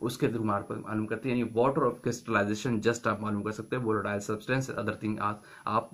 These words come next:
नहीं मालूम करते। केएफ़ के अंदर कार्ल फिशर के एक इलेक्ट्रोमैग्नेटिक टाइट्रेशन प्रोसेस होता है, जिसके through आप just water of crystallization मालूम करते हैं, तो वो कहलाता है केएफ़ का टेस्ट। अच्छा, एक, अ, बड़ी इंपॉर्टेंट चीज़, क्वेश्चन नंबर ट्वेल्व, जो आपसे,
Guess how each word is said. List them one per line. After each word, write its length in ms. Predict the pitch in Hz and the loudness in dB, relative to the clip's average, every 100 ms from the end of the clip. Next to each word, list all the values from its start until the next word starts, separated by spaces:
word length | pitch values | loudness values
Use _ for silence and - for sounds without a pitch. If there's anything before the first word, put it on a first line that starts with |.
| - | -2
नहीं 300 | 110 107 127 | 0 4 4
मालूम 240 | 101 101 | 4 2
करते। 320 | - - 135 - - - | -2 -4 -6 -8 -14 -12
केएफ़ 560 | - - 127 110 107 | -8 0 2 2 -2
के 60 | 107 | -4
अंदर 200 | 98 113 | -2 -2
कार्ल 260 | - 104 101 | -2 -2 -2
फिशर 260 | - 120 | -6 -6
के 100 | 104 104 - - | -4 -6 -8 -6
एक 220 | 110 - - | -6 -4 0
इलेक्ट्रोमैग्नेटिक 800 | 131 135 - 165 135 127 135 - | 0 2 6 8 8 6 2 4
टाइट्रेशन 460 | 113 113 120 151 | 4 4 2 2
प्रोसेस 360 | - 104 113 113 | 2 0 -2 -6
होता 160 | 95 104 | -2 0
है, 160 | 120 - - - | 0 -4 -14 -10
जिसके 200 | 107 110 | -4 -4
through 300 | - 113 104 | -2 -2 0
आप 160 | 104 | -2
just 160 | - 120 | -2 -4
water 360 | - 98 104 113 | -6 -4 -2 -2
of 80 | |
crystallization 640 | 110 113 - 104 98 107 135 | -6 -10 -6 -2 0 0 2
मालूम 300 | 107 101 98 | 2 0 -4
करते 240 | - 123 | -6 -4
हैं, 60 | 113 | -2
तो 80 | |
वो 100 | 104 | -2
कहलाता 320 | 101 95 95 113 | -2 -4 -4 -8
है 140 | - | -8
केएफ़ 200 | 107 95 | -8 -8
का 120 | - 107 | -10 -14
टेस्ट। 240 | 107 - - - - - _ _ _ _ _ _ _ - | -16 -16 -18 -16 -16 -20 _ _ _ _ _ _ _ -6
अच्छा, 180 | - 160 - | -2 0 4
एक, 240 | 139 - | 6 6
अ, 220 | 117 110 | 4 4
बड़ी 360 | 107 113 120 120 - | 4 4 2 0 -4
इंपॉर्टेंट 480 | 110 104 110 113 107 | -4 2 2 2 0
चीज़, 220 | 113 104 - - - - | 0 -2 -6 -20 -4 2
क्वेश्चन 340 | 120 135 131 | 4 6 4
नंबर 260 | 104 95 117 - - _ _ | 4 2 0 -2 -16 _ _
ट्वेल्व, 260 | 120 98 90 - _ - | 6 6 4 -12 _ -10
जो 120 | 113 | -6
आपसे, 540 | 120 104 95 - 107 | -2 -2 -4 -2 -4